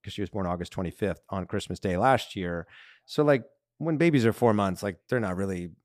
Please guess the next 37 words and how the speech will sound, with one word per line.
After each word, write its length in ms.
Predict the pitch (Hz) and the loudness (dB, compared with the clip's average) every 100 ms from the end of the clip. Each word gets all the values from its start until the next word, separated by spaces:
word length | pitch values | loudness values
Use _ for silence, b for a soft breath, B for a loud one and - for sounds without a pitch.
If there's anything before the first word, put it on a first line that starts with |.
| _ _ _ - | _ _ _ -4
reacting 720 | 110 101 90 - 92 85 80 _ _ | 0 0 -2 -4 -4 -4 -10 _ _
to 100 | - | -6
very 240 | 92 98 92 | -2 0 0
much 300 | 87 85 - | 0 -4 -6
at 100 | 92 | 0
all. 320 | 95 90 78 | 2 4 2
But 280 | 78 95 - | 0 -4 0
this 240 | 113 - | 0 0
year 200 | 107 92 | -2 -4
she'll 200 | 90 104 | -4 -6
be 160 | 90 95 | -4 -4
a 40 | |
year 320 | 90 92 113 | -4 -2 -2
and 160 | 104 90 | 0 -2
four 220 | - 92 | -6 -8
months. 380 | 82 80 76 - | -6 -6 -8 -10
And 60 | 90 | -10
I 60 | |
think 280 | 85 123 113 | -6 -4 -4
there's 220 | - 101 | -2 -2
something 420 | - 131 147 175 175 | -2 -2 -2 -2 -2
that 140 | 139 | -2
starts 260 | - 117 - | -2 -4 -4
happening 680 | 110 110 - 95 92 90 85 b b b b _ | -6 -4 -2 -2 -2 -4 -8 b b b b _
around, 920 | 113 104 104 104 104 104 101 101 98 | -2 0 0 0 0 -2 -2 -4 -4
you 80 | 107 | -2
know, 160 | 107 98 | -2 0
that 280 | 95 95 101 | -2 -4 -4
one 360 | 98 107 117 | -2 0 0
year 280 | 113 107 107 | 0 0 0
mark 400 | 104 101 113 - | 0 0 -2 -2
where 100 | 104 | -6
kids 420 | - - 101 87 | -4 -4 -4 -4
really 440 | 87 90 98 98 95 | -8 -4 -2 -2 -6
start 320 | - 98 - | -4 -4 -4
to, 100 | 107 | -6
like, 220 | 90 87 | -6 -8